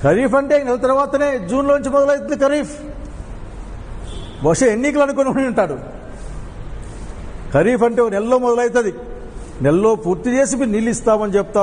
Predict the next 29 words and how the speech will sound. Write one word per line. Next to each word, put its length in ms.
ఉన్నారు. 280
ఆ 20
లెక్క 200
లేదో, 240
ఆ 40
డబ్బుల 300
అనౌన్స్‌మెంట్ 640
ఏదో, 160
ఆ 20
ప్రణాళిక 460
ఏదో 180
మీరు 220
మా 80
ముందు 240
పెట్టమని, 400
మా 60
జిల్లా 200
ముందు 220
పెట్టమని 400
మేము 200
డిమాండ్ 340
చేస్తా 280
ఉన్నాం. 200
అట్లాగే 420
మీరు 140
మాట్లాడుతూ 500
డ్రిప్ 260
ఇరిగేషన్ 440
గురించి 260